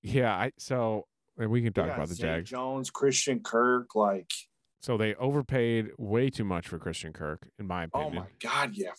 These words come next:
Speaker 2: Four years, seventy-two million? What were they thinking?
Speaker 1: It's an insane amount of money for a slot receiver. That's an average, maybe slightly better than average slot receiver. But I think they just, they're under the gun to get weapons around,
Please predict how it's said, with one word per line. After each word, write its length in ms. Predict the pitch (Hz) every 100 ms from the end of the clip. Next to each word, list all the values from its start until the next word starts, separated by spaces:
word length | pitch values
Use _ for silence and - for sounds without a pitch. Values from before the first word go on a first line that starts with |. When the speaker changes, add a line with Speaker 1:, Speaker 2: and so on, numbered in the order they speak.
| -
Speaker 2:
Four 200 | 165 170
years, 280 | 175 165 160
seventy-two 540 | - 175 175 160 180
million? 480 | 127 120 143 185 185
What 160 | 175 196
were 80 |
they 140 | 190 123
thinking? 600 | - - 214 214 104 -
Speaker 1:
It's 120 | - 113
an 60 |
insane 460 | 98 90 - 107 104
amount 220 | 92 85
of 60 | 85
money 260 | 82 85
for 240 | - 87 82
a 180 | 80 85
slot 400 | - 104 107 82
receiver. 640 | 82 78 78 78 113 - _ _ _ _ _ _ _ _ _
That's 200 | 101 85
an 200 | - 92 -
average, 680 | 98 95 90 80 80 - - _ _ _ _ _ _ _
maybe 180 | 110 95
slightly 380 | 92 95 85 85
better 260 | 85 82 82
than 140 | 80
average 280 | 80 80 -
slot 240 | 87 -
receiver. 280 | 90 - 90
But 120 | 95
I 60 | 131
think 220 | 190 175
they 160 | 147 135
just, 320 | 131 120 - _ _ _ _ _ _
they're 260 | 131 131 151
under 220 | 135 131
the 80 | 113
gun 340 | 95 101 104 104
to 100 | 101 -
get 300 | 101 95 - _ _ -
weapons 480 | 131 95 - 85 95
around, 680 | 90 92 85 87 85 85